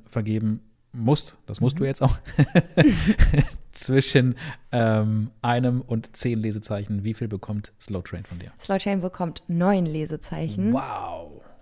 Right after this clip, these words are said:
Speaker 2: Auch gerade wegen der aktuellen Lage. Gerade zu Corona-Zeiten gibt es einem irgendwie Freude. Und man hat
Speaker 1: Mhm.
Speaker 2: das Gefühl, rauszukommen, auch wenn man
Speaker 1: Mhm.
Speaker 2: nicht rauskommt.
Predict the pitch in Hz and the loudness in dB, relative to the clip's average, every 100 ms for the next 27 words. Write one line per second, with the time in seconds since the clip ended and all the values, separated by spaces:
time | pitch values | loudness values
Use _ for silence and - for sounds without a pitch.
0 | - - _ _ 208 214 - 190 175 170 | -20 -20 _ _ -2 -2 -2 -2 -2 -2
1 | 170 165 151 - 160 160 156 147 156 185 | -2 -4 -6 -8 -6 -6 -4 -6 -4 -2
2 | 240 - - - 175 180 180 196 185 175 | -4 -8 -20 -6 0 0 0 -4 -2 0
3 | 190 180 180 170 180 - - - - - | 0 0 -4 -4 -6 -8 -16 -2 0 2
4 | - - 196 - 196 185 - 180 175 170 | -2 0 0 0 -2 -2 -4 -4 -4 -6
5 | - - - - - 170 147 147 139 170 | -16 -20 -20 -16 -4 0 0 -2 -4 0
6 | 196 202 208 - - 226 208 165 151 - | 0 0 -2 -4 0 2 4 4 0 -2
7 | 165 - 139 139 135 180 123 180 - 160 | -10 -4 -2 0 2 4 2 2 0 0
8 | - 220 254 | 0 0 0